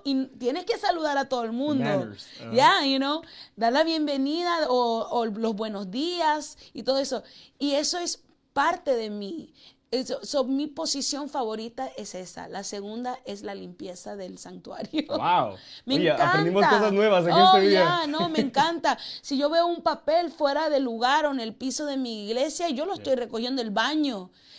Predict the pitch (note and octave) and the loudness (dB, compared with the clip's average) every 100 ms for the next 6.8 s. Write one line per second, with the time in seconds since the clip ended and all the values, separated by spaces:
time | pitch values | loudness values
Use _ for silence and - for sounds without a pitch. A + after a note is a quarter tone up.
0 | - D4 D#4 D4+ C#4+ B3 D4 A#3 G#3+ - | -10 -4 -4 -4 -4 -4 -4 -4 -6 -10
1 | - - A#3+ A#3+ C4+ C4 A#3+ B3 B3 B3+ | -10 -4 -4 -2 -4 -4 -4 -4 -4 -4
2 | B3+ B3+ A3+ A#3+ B3 B3+ G#3 C4+ C4+ E4+ | -6 -4 -2 -4 -4 -8 -8 -6 -6 -6
3 | E4+ F#4+ D4 C4+ A3+ A3 C#4 D#4+ E4 E4 | -6 -6 -4 -6 -8 -8 -4 -4 -4 -4
4 | C#4 A#3+ - B3+ B3+ B3+ B3 G#3+ G3+ - | -4 -4 -4 -4 -2 -4 -4 -6 -10 -12
5 | A#3 A#3+ C4 D4 C4+ - - C#4+ C#4 - | -10 -8 -4 -4 -4 -10 -8 -2 -2 -2
6 | D4 C#4+ D4 E4+ F4 E4+ - D#4 | -2 -2 -2 -4 -6 -8 -6 -6